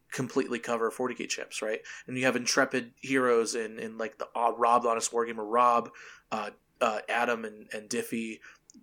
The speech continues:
Paul, Jason Horn, who do some traveling to events and do a really good job of covering it,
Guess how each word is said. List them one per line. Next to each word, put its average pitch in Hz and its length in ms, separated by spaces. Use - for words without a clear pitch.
Paul, 113 400
Jason 117 380
Horn, 113 400
who 135 160
do 120 280
some 117 240
traveling 120 400
to 117 100
events 117 420
and 123 120
do 117 120
a 110 40
really 117 300
good 123 180
job 113 240
of 107 120
covering 127 460
it, 180 180